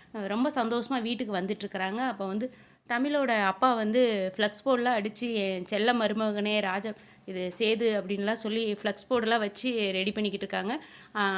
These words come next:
தமிழோட தங்கச்சி மாமா வந்துட்டாங்க அப்படின்னது வேகமா பட்டாசு எடுத்து வந்து அவங்க அப்பா போட்டு விடுறாரு.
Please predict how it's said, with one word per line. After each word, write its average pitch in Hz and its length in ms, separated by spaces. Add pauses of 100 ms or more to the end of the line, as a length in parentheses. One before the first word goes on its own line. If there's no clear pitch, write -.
(680)
தமிழோட 285 380
தங்கச்சி 247 480
மாமா 226 300
வந்துட்டாங்க 254 420
அப்படின்னது 220 380
வேகமா 220 480
பட்டாசு 214 360
எடுத்து 214 220
வந்து 233 140
அவங்க 190 180
அப்பா 208 220
போட்டு 214 320
விடுறாரு. 190 420